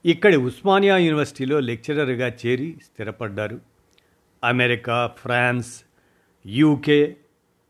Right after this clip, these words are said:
అలాంటి ప్రసిద్ధ సంస్థల్లో పరిశోధనలో పాల్గొన్నారు. దేశాల్లో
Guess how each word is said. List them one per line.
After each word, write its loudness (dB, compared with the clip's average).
అలాంటి -2
ప్రసిద్ధ -6
సంస్థల్లో -6
పరిశోధనలో -6
పాల్గొన్నారు. -6
దేశాల్లో -10